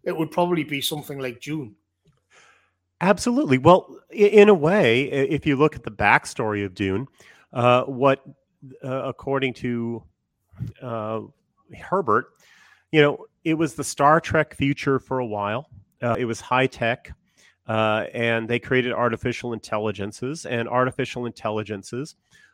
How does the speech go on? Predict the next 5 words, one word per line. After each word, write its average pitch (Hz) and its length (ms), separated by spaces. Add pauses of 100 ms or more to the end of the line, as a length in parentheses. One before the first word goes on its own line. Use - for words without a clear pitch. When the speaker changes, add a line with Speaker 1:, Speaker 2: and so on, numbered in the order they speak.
(120)
Speaker 2:
uh, 113 280
became 117 520
oppressive, 113 680 (400)
and 117 540
mankind, 117 960